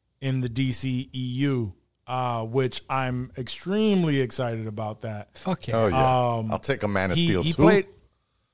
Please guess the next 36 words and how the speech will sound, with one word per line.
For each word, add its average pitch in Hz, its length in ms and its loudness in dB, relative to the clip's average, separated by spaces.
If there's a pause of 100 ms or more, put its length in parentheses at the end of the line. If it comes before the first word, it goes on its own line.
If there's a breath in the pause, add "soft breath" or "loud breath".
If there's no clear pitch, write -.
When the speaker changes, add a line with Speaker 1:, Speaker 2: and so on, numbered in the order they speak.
(200)
Speaker 1:
yeah, 147 360 4
and, 175 340 2
um, 160 420 2
oh, 226 200 8
that's 220 240 4
what, 202 160 0
that's 220 200 4
what, 175 200 0
that's 254 180 2
Speaker 2:
Fucking 226 140 0
Speaker 1:
what 190 80 0
we, 180 60 2
Speaker 2:
with 160 80 -2
it. 151 60 -8
Speaker 1:
we 160 120 0
talked 147 260 0
about 139 240 0
last 143 260 -2
week, 139 300 -8 (100)
didn't 151 280 -4
we? 202 180 -4
That, 143 420 -2
um, 131 300 0
Speaker 2:
we? 107 60 -8
Speaker 1:
that 139 240 0
Man 143 240 2
of 147 80 0
Steel 165 260 4
two 160 380 6
is 139 200 2
confirmed 143 600 2 (760)
to 123 60 -12
be 123 100 -2
coming 139 260 -2
out. 165 220 0 (600)
So 147 580 6